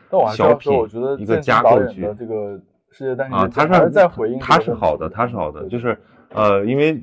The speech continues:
Speaker 2: 这个大家知道乌镇戏剧节，它的这个构成是这样，就它有一些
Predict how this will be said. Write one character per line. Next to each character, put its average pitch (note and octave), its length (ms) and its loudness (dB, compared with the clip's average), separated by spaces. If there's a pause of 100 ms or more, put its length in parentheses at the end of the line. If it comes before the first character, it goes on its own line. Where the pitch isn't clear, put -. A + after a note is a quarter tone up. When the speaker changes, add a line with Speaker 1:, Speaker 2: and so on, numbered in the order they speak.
(100)
Speaker 2:
这 C#3 120 -6
个 A#2+ 80 -2
大 B2 100 2
家 B2 80 2
知 A2+ 100 -6
道 A#2+ 100 4
乌 A#2+ 140 -2
镇 B2 120 -2
戏 - 80 -18 (120)
剧 F#2 40 -4
节， F#2+ 140 -4
它 A2 120 -10
的 G#2+ 160 -4
这 F#2+ 140 -12
个 G2 100 -12
构 B2 200 0
成 G2+ 140 -10
是 G2 80 -10
这 G#2 100 -8
样， F2 180 -6
就 G2 80 -8
它 C3+ 240 -4
有 F#2+ 160 -2
一 E2 60 -8
些 G#2 380 -4